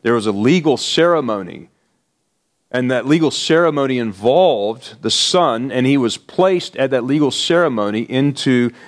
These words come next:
his full position with all of the rights and the privileges that he had.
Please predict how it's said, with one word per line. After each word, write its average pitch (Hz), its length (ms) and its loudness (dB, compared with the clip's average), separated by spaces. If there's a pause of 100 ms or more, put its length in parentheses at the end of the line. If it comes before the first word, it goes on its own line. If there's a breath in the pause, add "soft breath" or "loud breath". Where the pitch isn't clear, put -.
(180 loud breath)
his 127 240 0
full 190 460 2
position 117 800 -2 (200 soft breath)
with 117 200 0
all 156 340 2
of 143 140 -2
the 143 100 2
rights 131 680 0
and 120 120 2
the 117 60 4
privileges 107 800 0
that 117 160 2
he 120 240 0
had. 107 560 -4